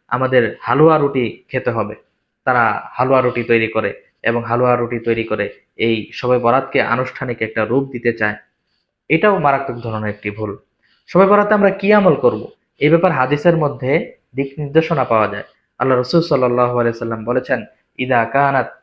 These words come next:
লাইলাতুন নিসফি মিন শাবান", যখন লাইলাতুন নিসফি মিন শাবান অর্থাৎ এই শবে বরাত আসবে, তখন "ফাকুমু লাইলাহা", তোমরা রাত্রিভর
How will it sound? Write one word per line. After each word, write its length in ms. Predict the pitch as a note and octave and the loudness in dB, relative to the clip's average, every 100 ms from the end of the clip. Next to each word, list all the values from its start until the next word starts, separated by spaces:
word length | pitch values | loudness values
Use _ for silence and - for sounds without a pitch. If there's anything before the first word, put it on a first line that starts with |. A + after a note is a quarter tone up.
| - | -2
লাইলাতুন 480 | B2+ D3 C#3 C3 A2+ | 2 4 2 -4 -8
নিসফি 340 | A#2+ - C3 | -10 -8 -8
মিন 180 | A#2+ G#2+ | -6 -8
শাবান", 480 | - A2 A#2+ B2+ A2 _ _ _ B2 | -4 -2 0 -2 -4 _ _ _ -6
যখন 480 | B2 C3 C#3+ A#2 A2+ - _ | -2 0 2 0 -4 -18 _
লাইলাতুন 600 | A2 A#2+ D3+ D3+ D3 C3 | -4 2 2 2 0 -4
নিসফি 320 | B2 C3+ - B2+ | -4 -8 -6 -4
মিন 180 | A#2+ | -6
শাবান 480 | A2+ A2+ G#2+ A#2+ G#2+ - _ _ - | -4 0 2 2 0 -6 _ _ -10
অর্থাৎ 300 | - B2 - | -4 -2 0
এই 140 | A#2 | -2
শবে 240 | - A#2 | 0 0
বরাত 320 | C3 C#3+ C#3 - | 2 2 0 -2
আসবে, 600 | B2+ C#3+ D#3+ B2+ - - _ - | -2 2 2 2 -4 -16 _ -6
তখন 360 | C3 D#3+ D3+ - - _ | -2 0 0 -4 -14 _
"ফাকুমু 560 | B2 A#2+ D#3+ F#3 F3 D3 | -4 0 2 2 4 2
লাইলাহা", 720 | B2+ B2+ A#2+ A2+ A2+ - - _ - | 2 2 2 2 0 0 -10 _ -4
তোমরা 260 | B2 A#2+ | 0 2
রাত্রিভর 680 | B2 B2 C#3 - C3 E3 | 2 0 -2 0 4 4